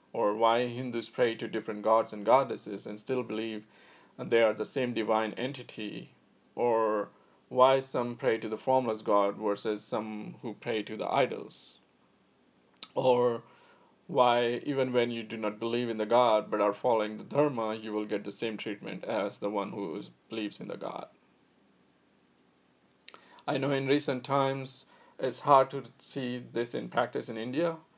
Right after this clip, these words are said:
People have forgotten their ancient wisdom, which is invaluable, especially in the current times of pandemic. Uh, my goal is to remind them of this and pass the same message to anyone listening to my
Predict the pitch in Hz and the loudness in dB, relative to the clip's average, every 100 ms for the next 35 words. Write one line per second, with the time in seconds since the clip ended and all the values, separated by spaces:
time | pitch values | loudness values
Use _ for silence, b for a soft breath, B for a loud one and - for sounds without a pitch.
0 | b b - 135 120 123 113 120 117 113 | b b -6 0 2 2 2 0 4 4
1 | 117 123 120 110 76 117 113 120 107 117 | 4 0 0 0 0 -4 -6 -10 -8 -8
2 | 117 120 113 117 b b b 117 117 120 | -6 -6 -8 -14 b b b -2 -2 -2
3 | 110 107 117 113 107 120 127 139 - 117 | -8 -8 -4 0 0 0 0 -2 -4 -6
4 | - 113 - 110 101 123 113 127 110 110 | 0 0 0 -4 -4 -4 -4 -4 -6 -4
5 | 110 - 117 151 180 214 _ b b b | -8 -6 -4 -2 -4 -8 _ b b b
6 | b 123 113 120 123 139 147 143 - 127 | b 0 0 2 2 4 4 2 -2 -2
7 | 123 123 123 120 120 117 117 - 120 127 | 0 0 2 2 2 -2 -4 -2 0 0
8 | 123 - 107 127 123 117 113 117 135 127 | -2 -12 -10 -6 -6 -4 -6 -8 -2 -2
9 | 120 - 110 - 120 113 117 123 110 107 | -2 -6 -8 -6 -6 -4 -6 -4 -8 -8
10 | - 120 110 110 110 110 107 110 104 113 | -8 -8 -8 -6 -6 -8 -10 -12 -10 -10